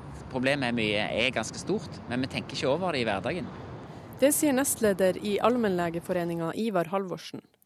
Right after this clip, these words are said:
Speaker 2: Han hilser velkommen oppfordringa om å snakke mer om alkoholvaner,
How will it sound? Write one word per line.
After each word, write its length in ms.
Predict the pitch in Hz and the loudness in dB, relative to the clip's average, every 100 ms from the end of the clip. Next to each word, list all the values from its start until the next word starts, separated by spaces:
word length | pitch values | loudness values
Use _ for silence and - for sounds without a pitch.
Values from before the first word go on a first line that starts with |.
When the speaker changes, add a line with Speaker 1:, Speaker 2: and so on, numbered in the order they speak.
| - - - | -20 -20 0
Speaker 2:
Han 180 | 240 262 | 4 6
hilser 400 | 285 339 - 240 | 4 4 2 2
velkommen 580 | 294 - 262 254 185 170 | 2 0 -2 0 0 -2
oppfordringa 760 | 247 - 196 170 175 160 156 - | -4 -4 -4 -2 -2 -2 -2 2
om 140 | 233 | 2
å 40 | |
snakke 440 | 247 - 294 - 190 | 2 0 -2 -2 -2
mer 400 | 196 247 190 156 | 2 2 2 0
om 240 | 170 165 | -2 -4
alkoholvaner, 760 | 180 180 190 208 202 170 156 - | -2 -2 0 0 2 0 -2 -6